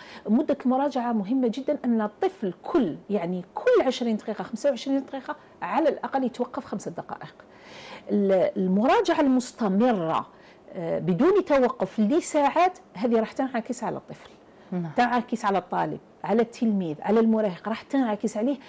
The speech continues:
Speaker 1: أنه، آه، تولي عنده معلومات مكثفة، راح يقوم أنه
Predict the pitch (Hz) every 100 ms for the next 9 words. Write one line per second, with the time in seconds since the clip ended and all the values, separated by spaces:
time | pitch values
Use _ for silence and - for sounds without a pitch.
0 | - - 233 240 240 220 262 240 202 185
1 | - - 240 233 220 202 196 214 233 208
2 | 170 - 156 - 349 - 165 170 190 -
3 | - 208 - 214 - 196 202 202 196 185
4 | 175